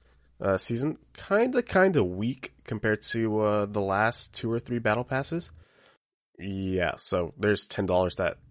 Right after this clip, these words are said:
kinda wasted because I, I just didn't like a lot of the, a lot of the, uh, stuff that they were giving out. But, I mean, what are you gonna do? I'm still gonna buy the Battle Pass. I'm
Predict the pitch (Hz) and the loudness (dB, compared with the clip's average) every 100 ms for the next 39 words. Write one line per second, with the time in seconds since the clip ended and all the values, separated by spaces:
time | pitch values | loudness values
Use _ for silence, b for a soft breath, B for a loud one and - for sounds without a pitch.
0 | - - - 110 131 156 165 135 127 135 | -20 -18 -6 0 0 2 0 -2 0 2
1 | 165 180 - 185 196 180 110 98 85 110 | 4 4 4 2 0 -2 -4 -2 0 -2
2 | - 107 110 - 90 90 87 - 92 90 | -4 -4 -2 -2 -4 -2 -4 -4 -4 -4
3 | 85 87 85 - _ _ _ - - 90 | -2 -6 -6 -12 _ _ _ -18 -6 -4
4 | 87 85 85 82 85 - - - 101 - | -4 -6 -6 -6 -6 -10 -12 -6 -6 -4
5 | 85 85 85 85 82 82 _ - 92 - | -4 -4 -4 -4 -4 -6 _ -8 -8 -8
6 | _ _ _ _ _ _ _ - 98 92 | _ _ _ _ _ _ _ -12 -8 -8
7 | - _ _ _ _ - 143 104 87 90 | -10 _ _ _ _ -2 0 2 0 -2
8 | - _ _ - 107 104 90 82 87 82 | -6 _ _ -8 -4 -2 -2 -2 -2 -2
9 | 87 87 92 - 92 | -6 -4 -6 -6 -8